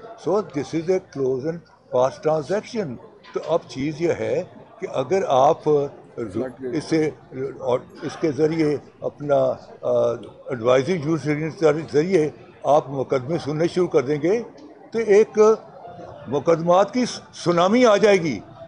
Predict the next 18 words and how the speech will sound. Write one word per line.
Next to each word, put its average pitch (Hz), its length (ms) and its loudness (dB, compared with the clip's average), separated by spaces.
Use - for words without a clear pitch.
लोग 196 380 6
बीस - 460 -4
बीस 226 180 0
साल 196 160 6
पुराने 196 320 4
केसेस 190 500 0
ले 165 140 6
आएंगे। 185 260 6
अगर 170 180 4
ये 170 140 2
चालीस 180 360 4
साल 180 120 6
पुराना 170 300 2
केस 160 260 -2
reopen 175 400 4
हो 147 100 4
सकता 185 280 4
है, 220 60 0